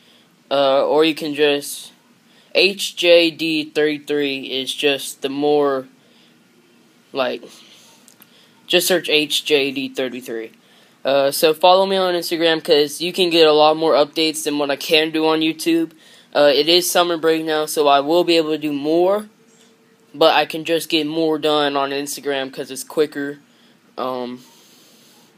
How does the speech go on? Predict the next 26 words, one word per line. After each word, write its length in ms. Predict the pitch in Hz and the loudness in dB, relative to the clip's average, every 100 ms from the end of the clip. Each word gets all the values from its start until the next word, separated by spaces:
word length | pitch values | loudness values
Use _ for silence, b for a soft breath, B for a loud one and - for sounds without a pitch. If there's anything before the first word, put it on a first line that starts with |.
| b b b b | b b b b
and 280 | - 147 143 | -2 0 0
try 180 | 202 208 | 2 2
to 80 | 214 | 2
follow 340 | 214 208 214 | 0 0 0
me, 200 | 180 160 | -2 -4
too, 240 | - 185 151 | -2 -2 -2
because 580 | 147 151 143 139 139 | -2 0 0 -2 -4
this 320 | 160 160 156 - - | -2 -2 -4 -12 -14
Sunday 540 | - 185 196 165 156 | -6 -2 2 2 2
I'm 120 | 147 143 | 0 -4
supposed 300 | - 156 151 | -6 -6 -6
to 40 | |
be 80 | 147 | -6
going 200 | 151 151 | -4 -2
on 100 | 147 | -4
a 140 | 135 | -2
whitewater 500 | 147 151 151 156 147 | 0 0 0 0 0
rafting 400 | 139 135 127 135 | -4 -4 -8 -12
trip, 400 | 131 131 127 123 b b b b b | -10 -10 -12 -14 b b b b b
and 120 | 135 | -6
I 60 | 139 | 0
wanna 240 | 151 147 | 0 0
get 220 | 147 147 | 0 -2
some 180 | 143 143 | -4 -4
stuff 300 | - 139 135 | 0 -2 -2
done 400 | 135 131 127 | -8 -8 -10